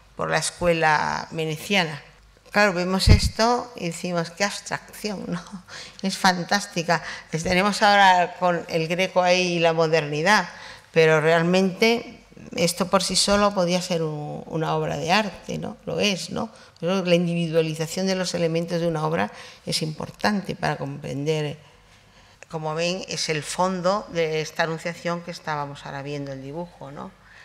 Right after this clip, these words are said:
Y fíjense que lo que vemos en este detalle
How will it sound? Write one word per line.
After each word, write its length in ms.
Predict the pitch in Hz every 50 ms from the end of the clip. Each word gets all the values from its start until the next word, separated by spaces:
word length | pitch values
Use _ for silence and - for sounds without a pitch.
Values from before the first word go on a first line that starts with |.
| - - - - _ _ _ _ -
Y 80 | 156
fíjense 720 | - 160 151 160 170 170 170 - 208 208 208 214 220 220 - - - - - _ -
que 80 | 170 160
lo 140 | 160 156
que 120 | - 156 156
vemos 360 | 156 151 160 175 170 - -
en 100 | 180 175
este 360 | 175 170 170 - - - 175 170
detalle 800 | 175 175 175 - 208 208 208 202 190 190 202 214 226 226 -